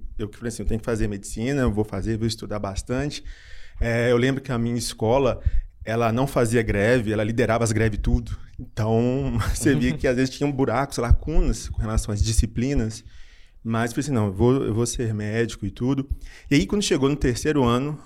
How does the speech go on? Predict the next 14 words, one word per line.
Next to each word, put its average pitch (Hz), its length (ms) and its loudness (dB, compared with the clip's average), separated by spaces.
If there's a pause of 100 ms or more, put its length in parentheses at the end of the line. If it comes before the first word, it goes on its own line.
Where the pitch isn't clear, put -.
(440)
né, 123 280 2
no 120 100 -2
finalzinho, 113 440 -2
falei 117 120 -6
assim, 107 120 -6
"Vou 110 80 0
prestar 110 320 -4
o 104 40 -2
vestibular." 120 560 2 (440)
É, 120 80 2
eu 113 40 4
só - 80 -2
podia 123 140 2
tentar 117 640 2